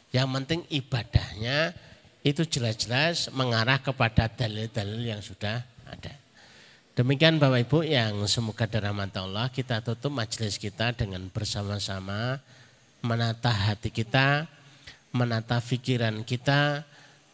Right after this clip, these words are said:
menata lisan kita, kita panjatkan doa-doa yang terbaik di waktu yang mustajab ini. Mari, bismillahirrahmanirrahim. Allahumma sholli ala Muhammad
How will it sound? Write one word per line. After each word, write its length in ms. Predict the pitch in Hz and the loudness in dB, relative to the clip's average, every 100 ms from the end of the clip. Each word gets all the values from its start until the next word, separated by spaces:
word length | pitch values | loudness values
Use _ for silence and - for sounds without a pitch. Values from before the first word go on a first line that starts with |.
| - | -2
menata 560 | 123 120 117 120 127 | -2 0 -4 0 0
lisan 480 | 120 120 - 117 110 | 0 0 0 0 -2
kita, 480 | 107 110 127 135 143 | -6 -2 0 0 0
kita 320 | 135 127 120 | -2 -2 -2
panjatkan 800 | - 117 113 110 - - 120 117 | 0 -2 0 -4 -4 -4 -2 -2
doa-doa 560 | 120 107 101 117 104 107 | -2 -4 -4 -6 -4 -2
yang 240 | 101 104 | -2 -4
terbaik 560 | 104 101 - 101 113 113 | -6 -4 -2 -2 -2 -4
di 160 | 120 | -4
waktu 480 | 110 101 - 113 104 | -2 -4 -4 -4 -2
yang 160 | 95 98 | -4 -4
mustajab 560 | 98 - - - - 95 | -4 -4 -4 -8 -8 -8
ini. 240 | 90 92 - _ _ _ - - - - | -10 -16 -20 _ _ _ -20 -20 -20 -12
Mari, 240 | - 104 117 113 - - - | -4 0 0 -2 -12 -18 -2
bismillahirrahmanirrahim. 1400 | 101 - 101 92 90 92 87 82 87 90 80 - 87 82 76 - - - - - - - - - - | 0 0 -2 -2 -2 -2 -6 -10 -10 -8 -10 -8 -8 -8 -14 -20 -20 -20 -20 -20 -20 -20 -20 -20 -4
Allahumma 480 | 101 92 80 85 85 | -2 -2 -4 -4 -4
sholli 320 | 85 98 90 | -2 -2 -2
ala 320 | 85 82 85 85 | -4 -4 -6 -6
Muhammad 480 | 82 - 92 90 | -8 -8 -6 -6